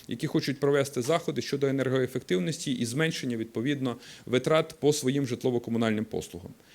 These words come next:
Але при цьому у нас була запущена широка програма субсидій. Я добре пригадую ті часи, коли наші політичні опоненти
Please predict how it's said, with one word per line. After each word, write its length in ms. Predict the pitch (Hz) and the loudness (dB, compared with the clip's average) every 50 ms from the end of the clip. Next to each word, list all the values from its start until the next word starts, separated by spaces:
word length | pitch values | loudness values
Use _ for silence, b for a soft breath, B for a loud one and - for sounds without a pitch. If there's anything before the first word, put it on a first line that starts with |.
| B B B B | B B B B
Але 180 | B 131 151 156 | B 6 6 6
при 120 | - 165 | 6 4
цьому 320 | 165 - 226 226 208 190 175 | 6 8 8 8 8 6 6
у 20 | |
нас 180 | 175 170 165 151 | 6 4 4 4
була 220 | 151 165 170 165 | 4 6 6 6
запущена 640 | 143 156 151 - - 156 127 - - 123 107 101 98 | 6 6 2 2 2 0 0 0 0 0 0 0 2
широка 520 | - - 175 175 160 147 117 - - 104 | 4 6 6 8 8 8 6 6 2 -2
програма 540 | - - 117 117 135 147 156 170 175 165 147 | 0 2 0 2 4 4 2 2 2 0 -2
субсидій. 520 | - - 131 - - - 95 80 - - - - - b b b b b b b b b b | -2 -4 -6 -4 0 0 0 0 -2 -6 -14 -18 -20 b b b b b b b b b b
Я 120 | 143 151 156 | 8 10 12
добре 240 | 196 202 175 170 165 | 12 10 10 8 4
пригадую 440 | 170 170 156 175 170 156 156 151 | 4 4 4 4 4 4 4 2
ті 120 | 151 160 156 | 2 0 -2
часи, 280 | - 151 143 - 226 | -2 -2 -4 -4 -4
коли 200 | 220 - 151 139 | -2 0 2 2
наші 260 | 147 156 143 - - 127 | 2 2 0 0 -2 -2
політичні 540 | - 135 139 131 131 143 131 - - 131 | -2 -2 -2 0 0 -2 -2 -2 0 -2
опоненти 1040 | 123 117 - 139 143 160 165 170 175 170 - 160 147 143 135 131 127 123 117 113 104 | -2 -2 0 -2 0 0 0 0 0 0 2 4 6 6 8 8 8 8 6 6 6